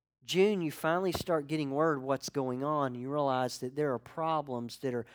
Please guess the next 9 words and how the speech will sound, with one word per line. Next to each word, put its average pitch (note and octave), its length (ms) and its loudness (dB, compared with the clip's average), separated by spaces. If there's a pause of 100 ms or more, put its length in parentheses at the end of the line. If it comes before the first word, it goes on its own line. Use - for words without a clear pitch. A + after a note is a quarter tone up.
(200)
totally D#3+ 480 -2
outside B2+ 460 -2
of A#2 120 -6
your A#2+ 160 -8
control. A2 680 -16 (1160)
June D#3 300 0
passes, - 880 -16 (400)
July, B2 600 0 (1040)
August. D3 1000 -2